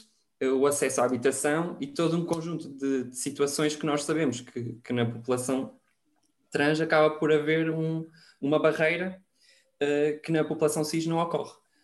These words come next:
E, portanto, não só, eh, devia haver uma retificação dessas cirurgias no, no Serviço Nacional de Saúde, mas também devia haver um maior poder de compra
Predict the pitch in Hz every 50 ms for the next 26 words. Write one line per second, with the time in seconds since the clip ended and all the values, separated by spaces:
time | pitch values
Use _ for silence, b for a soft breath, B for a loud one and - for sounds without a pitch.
0 | _ _ _ _ _ 151 147 - - - - 156 131 123 120 117 131 127 139 147
1 | 160 156 - - 170 143 127 123 123 120 - - - 123 123 120 120 117 113 110
2 | - - _ 120 127 131 135 139 143 139 139 143 131 127 127 127 - 135 - -
3 | - 135 - - 139 - - 156 147 135 123 113 117 117 - - - - - 131
4 | 120 139 139 147 139 120 107 101 - - b b b b b b b b - 143
5 | 131 117 117 117 113 113 120 117 117 117 - 127 120 117 120 135 123 - 151 143
6 | 143 143 - - 160 170 185 180 190 196 - - 190 175 147 147 147 151 147 147
7 | 151 147 156 156 160 156 147 147 156 151 151 - - 139 143 147 - - - -
8 | 143 139 139 139 151 156 165